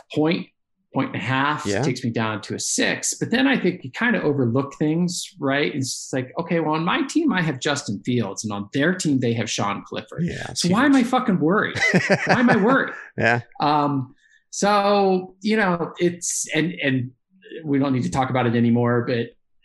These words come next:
Speaker 1: the loss of, you know, not having a hundred and ten thousand people is a gigantic factor.
Speaker 2: Huge. Yeah.
Speaker 1: So I,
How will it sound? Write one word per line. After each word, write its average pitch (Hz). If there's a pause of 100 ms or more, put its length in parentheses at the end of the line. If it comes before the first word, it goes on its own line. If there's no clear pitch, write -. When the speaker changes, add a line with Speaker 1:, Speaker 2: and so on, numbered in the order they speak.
(260)
Speaker 1:
the 127
loss 127
of, 104 (960)
you 135
know, 92 (120)
not 135
having 120
a 107
hundred 113
and 104
ten 107
thousand 107
people 98
is 101
a -
gigantic 92
factor. 98
Speaker 2:
Huge. 110 (220)
Yeah. -
Speaker 1:
So 151 (180)
I, -